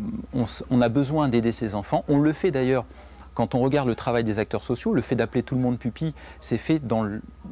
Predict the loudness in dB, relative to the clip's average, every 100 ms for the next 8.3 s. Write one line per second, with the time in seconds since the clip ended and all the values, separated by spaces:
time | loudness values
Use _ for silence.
0 | -4 2 2 2 0 0 0 0 2 2
1 | 0 -2 -4 -4 -6 -4 -6 -6 -6 -6
2 | -6 -6 -6 -4 -4 -6 -6 -6 -4 -4
3 | -2 -2 -4 -4 -4 -6 -4 -4 -4 -10
4 | -18 -18 -20 -12 -4 2 4 2 0 -2
5 | -2 -2 -2 -4 -14 -20 -8 -2 0 2
6 | -2 0 -2 -2 -4 -2 -2 -4 -10 -2
7 | 0 2 0 0 0 0 -2 -2 0 0
8 | 2 2 2